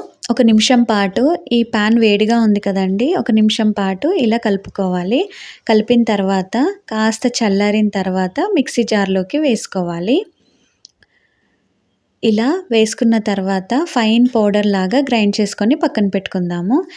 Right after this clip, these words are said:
ఇప్పుడు ఇదే ప్యాన్లోకి వన్ టేబుల్ స్పూన్ ఆయిల్ని వేసుకొని రెండు పెద్ద సైజు ఉల్లిపాయలండి ఇలా పొడవుగా కట్ చేసుకొని ఈ ఉల్లిపాయల్ని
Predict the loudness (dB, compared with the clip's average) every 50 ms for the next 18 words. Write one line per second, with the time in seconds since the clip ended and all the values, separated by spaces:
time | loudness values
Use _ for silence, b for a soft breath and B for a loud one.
0 | B B B B -6 -4 -2 -2 -2 0 0 0 2 2 0 0 0 0 0 0
1 | 0 0 -2 -2 -4 -2 -2 -2 -2 -2 -4 -10 b b b b b -2 0 0
2 | 2 2 2 2 2 0 -2 -2 -2 -2 -4 -2 -2 -2 -2 0 0 2 2 2
3 | 2 0 0 0 -2 -2 -4 -6 -6 -4 -2 0 0 0 0 0 B B B B
4 | B B B B -4 0 2 2 4 4 4 4 2 2 2 0 -2 0 0 0
5 | 0 2 2 2 2 4 4 2 2 2 0 0 -2 0 0 -2 -2 -2 -4 -4
6 | -2 -2 -2 -2 -2 -6 b b b b _ _ -2 0 0 0 0 0 0 0
7 | 0 0 0 0 0 -2 -2 0 0 -2 -2 -4 -2 -2 -2 -2 -2 -6 -6 -4
8 | -2 0 0 0 0 -2 -2 B B B B B B B B B 0 2 2 4
9 | 4 2 2 0 0 0 0 0 0 0 0 0 2 2 0